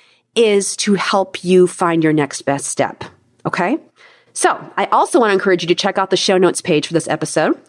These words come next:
and that is at vibrant christian living dot com forward slash episode dash fourteen, because I'm going to include links to a few other podcast episodes and blog posts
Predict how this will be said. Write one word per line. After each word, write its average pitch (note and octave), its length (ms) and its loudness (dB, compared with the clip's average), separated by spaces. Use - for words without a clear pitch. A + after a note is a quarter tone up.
and F3 160 4
that E3 180 0
is A3 140 0
at E3+ 220 -2
vibrant E3 400 -2
christian E3+ 340 2
living D#3 260 4
dot D3+ 180 0
com D3+ 320 0
forward D3 340 0
slash D3 360 -4
episode E3 680 0
dash D3 380 -2
fourteen, D3+ 560 0
because A#3 240 2
I'm B3+ 80 4
going C4 120 4
to C#4+ 60 6
include C4+ 280 2
links G#3+ 220 2
to F#3+ 240 0
a F#3 40 -2
few - 320 2
other G3+ 220 2
podcast A#3 580 -2
episodes A#2+ 540 0
and F#3+ 240 0
blog C#4+ 300 2
posts C#3+ 440 0